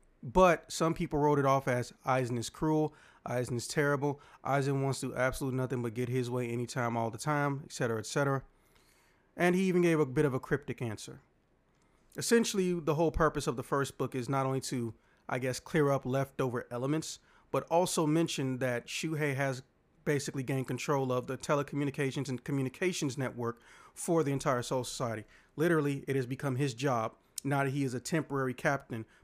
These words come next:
before he's assigned a new captain to his squad. Essentially, he runs a newspaper in Sarate. I'm not joking. I couldn't make it up if they tried. They have motorcycles. They know about electricity, but the whole entire Soul Society has a guy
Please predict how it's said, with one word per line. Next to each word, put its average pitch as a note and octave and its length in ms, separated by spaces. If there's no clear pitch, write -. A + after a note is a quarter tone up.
before C#3+ 260
he's C3+ 140
assigned B2+ 320
a A#2+ 40
new B2+ 120
captain C3+ 400
to - 160
his A2 100
squad. B2+ 380
Essentially, E3 480
he D3+ 140
runs C#3+ 260
a C#3 60
newspaper C3+ 520
in A#2+ 100
Sarate. A2 500
I'm C#3 140
not E3 220
joking. F#3+ 400
I - 60
couldn't D#3 240
make E3 140
it E3 80
up E3 100
if E3 80
they E3+ 140
tried. E3 380
They F3 140
have E3+ 180
motorcycles. G#3+ 720
They B2+ 160
know C#3+ 160
about G3 240
electricity, G3 720
but D3 400
the D#3 220
whole F#3+ 180
entire F3+ 320
Soul F3 200
Society C#3 600
has D#3+ 240
a D#3+ 80
guy C#3+ 460